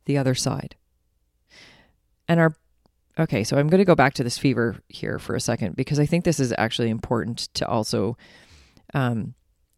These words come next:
to also talk about, which is this. I used to look at the ego very much from this space.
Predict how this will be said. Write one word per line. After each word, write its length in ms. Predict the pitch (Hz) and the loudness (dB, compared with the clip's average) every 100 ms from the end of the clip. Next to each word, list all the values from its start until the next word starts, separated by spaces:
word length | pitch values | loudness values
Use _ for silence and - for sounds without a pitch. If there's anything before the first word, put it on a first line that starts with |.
| - - | -18 -10
to 120 | - | -2
also 300 | 170 170 160 | -2 0 -2
talk 300 | - 131 135 | -2 -4 -4
about, 300 | 139 - - _ _ _ _ _ _ _ _ _ _ _ _ _ _ _ _ _ _ | -4 -4 -6 _ _ _ _ _ _ _ _ _ _ _ _ _ _ _ _ _ _
which 180 | 156 - | -8 -4
is 120 | 139 | -4
this. 480 | - - - - - _ _ _ _ _ _ _ _ _ _ _ _ _ _ _ _ _ _ _ _ _ _ _ _ | -2 -2 -4 -12 -16 _ _ _ _ _ _ _ _ _ _ _ _ _ _ _ _ _ _ _ _ _ _ _ _
I 80 | 165 | 6
used 200 | 196 196 | 6 6
to 60 | 180 | 6
look 180 | 156 156 | 6 4
at 140 | - | 4
the 100 | 147 | 4
ego 340 | 143 135 135 | 4 6 4
very 300 | 123 143 135 | 6 4 4
much 280 | 135 127 - | 2 0 -2
from 200 | - 123 | -2 0
this 160 | 123 120 | 0 -2
space. 560 | - 120 135 - - | -2 -2 -4 -8 -12